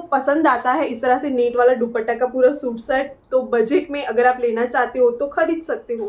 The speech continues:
Okay, so next यहाँ पे मैंने एक night suit खरीदा है, Night suit कम, आ, एक peplum top and bottom wear आप कह सकते हो। पूरा कुछ इस तरह से है, and ये मुझे discount में फ़ोर नाइंटी नाइन रुपीज में मिला है, लेकिन इसकी price अभी maybe शायद बढ़ गई होगी,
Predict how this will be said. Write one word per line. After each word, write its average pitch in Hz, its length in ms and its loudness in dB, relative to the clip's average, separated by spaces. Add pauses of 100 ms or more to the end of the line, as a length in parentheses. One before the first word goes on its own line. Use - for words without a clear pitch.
Okay, 330 180 -4
so 381 140 0
next 285 440 -2
यहाँ 269 320 2
पे 294 80 -2
मैंने 269 300 0
एक 302 320 -6
night 226 360 0
suit - 300 -4
खरीदा 240 380 2
है, 311 220 0
Night 226 280 -2
suit 320 280 -6
कम, 277 360 2
आ, 233 100 0
एक 254 260 -8
peplum 269 400 -2
top 254 400 0
and 240 160 0
bottom 233 300 0
wear 247 140 4
आप 240 220 -2
कह 214 180 -2
सकते 233 280 -8
हो। 302 120 -2
पूरा 254 300 2
कुछ 269 240 -8
इस 226 160 -8
तरह 226 300 0
से 269 120 -10
है, 302 220 -4 (380)
and 254 220 2
ये 349 80 0
मुझे 302 240 0
discount 254 400 0
में 294 140 -2
फ़ोर 285 260 -2
नाइंटी 254 340 0
नाइन 240 220 0
रुपीज 240 340 -4
में 269 80 -2
मिला 247 260 2
है, 277 100 0
लेकिन 254 220 0
इसकी 254 300 -10
price 254 360 -2
अभी 247 260 0
maybe 269 340 -2
शायद 226 380 -2 (140)
बढ़ 240 200 2
गई 262 240 -4
होगी, 254 420 -2